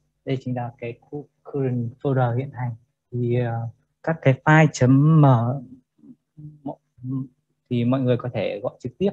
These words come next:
nếu mà mọi người đang ở cái current folder này. Cái ở giữa chính là cái command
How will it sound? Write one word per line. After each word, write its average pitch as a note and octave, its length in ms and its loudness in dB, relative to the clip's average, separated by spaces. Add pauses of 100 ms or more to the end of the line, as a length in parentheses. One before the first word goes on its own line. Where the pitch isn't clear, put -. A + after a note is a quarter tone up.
nếu B2+ 200 -4
mà B2+ 180 -2 (340)
mọi B2 140 -8
người A#2+ 120 -2
đang C#3+ 180 -2 (320)
ở G2 220 -8
cái A2+ 160 -10
current B2 500 -2
folder B2 260 0
này. A2+ 180 -2 (1080)
Cái A#2+ 380 -8
ở - 200 -8
giữa E3+ 380 -2 (100)
chính C3 260 -2
là A#2+ 340 2
cái B2 500 -2 (240)
command C#3 460 4